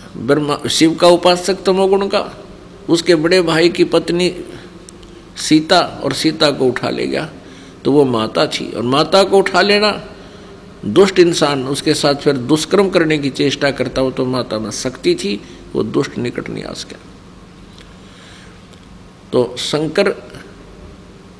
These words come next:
भगवान तमोगुण शिव के उपासक रावण राक्षस कहलाया और आज तक निंदित है वो।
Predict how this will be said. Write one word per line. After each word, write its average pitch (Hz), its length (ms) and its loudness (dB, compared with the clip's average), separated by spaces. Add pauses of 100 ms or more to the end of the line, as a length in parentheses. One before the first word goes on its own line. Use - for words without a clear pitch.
भगवान 139 460 2
तमोगुण 175 500 4
शिव 165 280 2
के 180 120 4
उपासक 170 520 4 (260)
रावण 151 400 2 (120)
राक्षस 156 520 0
कहलाया 165 540 2 (640)
और - 360 2 (540)
आज 139 280 2
तक 127 180 -2
निंदित 131 480 0
है 113 80 -4
वो। - 180 -6